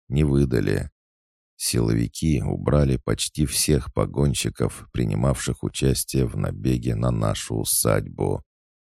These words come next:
Да и бесполезны мимы против волшебников нашего с Брукс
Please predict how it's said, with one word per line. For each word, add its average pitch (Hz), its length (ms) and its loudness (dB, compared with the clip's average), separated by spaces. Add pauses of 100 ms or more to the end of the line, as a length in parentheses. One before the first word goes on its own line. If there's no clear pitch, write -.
(140)
Да 87 160 0
и - 200 2
бесполезны 71 880 2
мимы 53 460 -2
против 58 420 -4
волшебников 52 840 -2
нашего 52 500 -2
с 53 100 -6
Брукс 50 480 -4